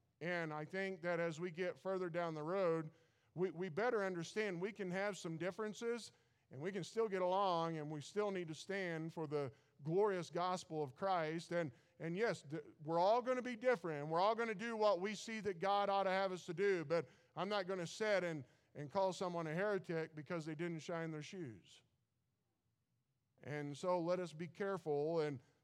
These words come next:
because a consecrated mind is unified with other believers. Now, doctrinally, th-, look, there are certain things I'm not gonna give up. And there are certain things that we as a church are going to hold to, and we're always gonna hold to those.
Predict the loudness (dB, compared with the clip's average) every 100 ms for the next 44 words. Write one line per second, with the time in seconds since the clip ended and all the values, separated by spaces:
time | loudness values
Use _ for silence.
0 | -12 -2 0 0 -4 -4 -4 -4 -6 -2
1 | 0 0 0 0 0 0 -2 -4 -6 -6
2 | -4 -2 -2 0 2 2 0 -2 -4 -14
3 | _ _ _ _ -6 -2 0 0 0 0
4 | 0 0 -4 -12 -16 -20 -20 _ _ _
5 | _ _ _ _ _ _ _ _ -10 -4
6 | -4 -4 -4 -2 -2 -4 -4 -4 -6 -10
7 | -16 -8 -4 -4 -2 -4 -2 -4 -6 -6
8 | -6 -4 -4 -4 -4 -6 -8 -8 -6 -6
9 | -6 -8 -12 _ -20 -20 _ _ _ _
10 | _ _ _ _ _ _ -8 -2 -2 -2
11 | -4 -4 -4 -6 -4 -4 -6 -6 -4 -4
12 | -6 -4 -4 -4 -6 -4 -2 0 2 0
13 | -2 -4 -4 -2 -2 -2 0 2 4 2
14 | 0 -2 0 4 2 0 -6 -6 -8 -12
15 | -20 -20